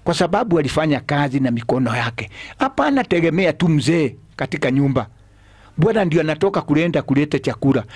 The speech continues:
Bwana ndio atakuja na hii. Hata Bwana inafikaga mahali labda kama mtu ya kibarua. Kama ni mtu ya jua kali anaenda labda hata siku hiyo kuna, kuna kuwa kugumu.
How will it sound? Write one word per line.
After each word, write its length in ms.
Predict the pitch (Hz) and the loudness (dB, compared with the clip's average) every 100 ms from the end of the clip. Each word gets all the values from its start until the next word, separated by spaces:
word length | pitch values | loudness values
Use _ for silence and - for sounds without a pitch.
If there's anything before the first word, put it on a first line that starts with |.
| - - | -20 -4
Bwana 300 | 156 202 202 | 0 2 0
ndio 180 | 147 156 | 0 0
atakuja 460 | 147 135 170 151 135 | 0 -2 0 2 2
na 120 | 117 | 2
hii. 200 | 131 127 - - | 0 0 -4 -10
Hata 240 | - 285 247 | -4 0 0
Bwana 260 | 240 247 | 2 2
inafikaga 500 | 208 190 - 220 202 | 2 0 0 -2 0
mahali 300 | 175 156 175 | 2 2 2
labda 300 | 165 170 151 | 0 0 0
kama 240 | - 165 151 | 0 0 0
mtu 300 | 139 156 143 | 0 0 0
ya 100 | 123 | 0
kibarua. 500 | - 110 113 117 - - - - - - - - - - - | -2 -2 0 0 -2 -10 -20 -20 -20 -20 -20 -20 -20 -14 -2
Kama 200 | 277 277 | 0 2
ni 60 | |
mtu 240 | 247 262 233 | 2 2 2
ya 100 | 208 | 2
jua 200 | 190 202 | 2 2
kali 280 | 233 214 202 | 0 2 2
anaenda 300 | 196 196 180 | 2 2 2
labda 260 | 190 165 | 2 0
hata 180 | 180 175 | 0 -2
siku 180 | - 170 | 0 2
hiyo 160 | 180 160 | 2 2
kuna, 340 | 143 139 135 - - | 2 2 0 -4 -4
kuna 180 | 180 175 | 0 2
kuwa 240 | 233 214 | 2 2
kugumu. 500 | - 143 147 156 127 | 2 0 2 0 -4